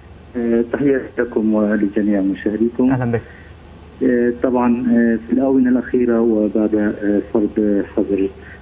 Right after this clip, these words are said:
Speaker 1: عفوًا، فرض، آه، قانون قيصر على، آه، سوريا ومن ضمنها شمال وشرق سوريا،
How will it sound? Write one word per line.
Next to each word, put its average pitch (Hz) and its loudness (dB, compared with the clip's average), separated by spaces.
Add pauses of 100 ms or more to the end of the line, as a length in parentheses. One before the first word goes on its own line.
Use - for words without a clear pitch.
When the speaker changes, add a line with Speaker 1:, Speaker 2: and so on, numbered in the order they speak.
(380)
Speaker 1:
عفوًا، 107 -2 (120)
فرض، 110 -2
آه، 104 -2 (560)
قانون 123 2
قيصر 139 -2
على، 101 0
آه، 98 -2 (160)
سوريا 110 0 (680)
ومن 117 2
ضمنها 117 2
شمال 101 0
وشرق 98 -4 (140)
سوريا، 147 2